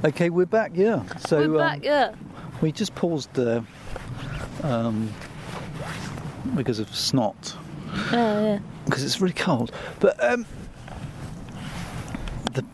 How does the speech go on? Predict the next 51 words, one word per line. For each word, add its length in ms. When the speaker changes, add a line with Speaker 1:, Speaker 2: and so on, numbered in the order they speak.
Speaker 1:
the 60
spot 240
we've 160
paused 300
at 200
Speaker 2:
Yeah, 120
we 100
turned 320
around 480
'cause 120
Speaker 1:
Turned 200
Speaker 2:
we 80
Speaker 1:
around. 240
Speaker 2:
were, 60
we 100
were 180
walking 420
in 120
a 60
way 200
which 300
wasn't 420
the 60
best 360
view. 300
It 80
was 180
just 220
a 40
field 560
Speaker 1:
Just 180
Speaker 2:
with, 80
Speaker 1:
a 40
Speaker 2:
like, 260
Speaker 1:
field 300
lined 240
Speaker 2:
like, 160
Speaker 1:
by 40
trees. 380
Speaker 2:
with, 220
like, 220
grickle 340
grass 400
all 160
over 180
the 120
place. 500
Speaker 1:
But 260
we 80
turned 240
around 380